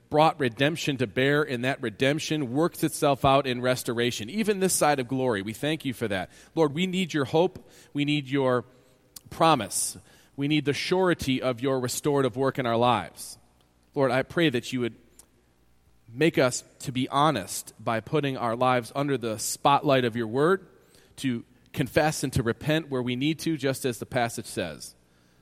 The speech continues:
Lord, we want to see Christ. We thank you for this forecast of him in Isaiah and the fulfillment we have in the whole of your word. Pray that that would bring comfort and change to us in Jesus' name.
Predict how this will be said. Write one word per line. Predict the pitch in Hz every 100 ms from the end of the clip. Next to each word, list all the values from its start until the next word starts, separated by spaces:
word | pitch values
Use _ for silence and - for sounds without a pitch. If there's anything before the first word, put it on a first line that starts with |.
| _ _
Lord, | 127 123
we | 117
want | 123 120 123 -
to | - 110
see | -
Christ. | 110 - 110 76 - - - _ _ _ _ _ -
We | 107
thank | - 123 123
you | 110
for | 95 - 104 98
this | 101 98 - -
forecast | - 151 151 139 117 -
of | 113
him | 127 123 110
in | 107
Isaiah | 101 104 117 110 107 - _ _ _ _
and | - 110
the | 107
fulfillment | 110 - 143 135 123
we | 123
have | 113 110 104
in |
the | 101
whole | 92 143 131
of | 117
your | 117
word. | 104 98 90 95 - _ - _ _ _
Pray | - 120
that | 107
that | 117
would | 104
bring | 101
comfort | 92 147 143 147
and | 123
change | 110 135 131 123
to | - 127
us | 120
in | 101
Jesus' | 110 113 123
name. | 123 107 95